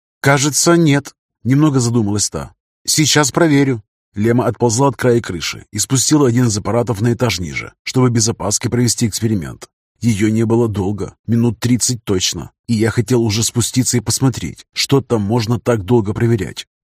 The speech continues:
«Нет, не получается», — ответила та, когда наконец появилась. «Пробовали в стену врезаться. Тоже не выходит. Сантиметрах в тридцати останавливается и хоть тресни, но дальше никак».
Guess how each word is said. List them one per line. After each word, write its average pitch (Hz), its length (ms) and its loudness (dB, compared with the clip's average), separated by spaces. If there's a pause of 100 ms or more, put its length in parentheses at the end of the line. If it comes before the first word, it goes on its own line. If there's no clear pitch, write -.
(240)
«Нет, 165 520 2
не 160 100 2
получается», — 127 800 2 (320)
ответила 113 480 0
та, 113 160 -2
когда 110 240 -2
наконец 117 340 -2
появилась. 87 580 -4 (460)
«Пробовали 175 460 6
в 143 80 -2
стену 120 380 0
врезаться. 107 600 -4 (400)
Тоже 123 300 2
не 123 80 2
выходит. 113 500 -2 (240)
Сантиметрах 156 600 0
в - 40 -20
тридцати 143 400 0
останавливается 160 840 2
и 147 120 -2
хоть 165 260 0
тресни, 117 580 0
но 131 120 2
дальше 156 280 2
никак». 110 420 -4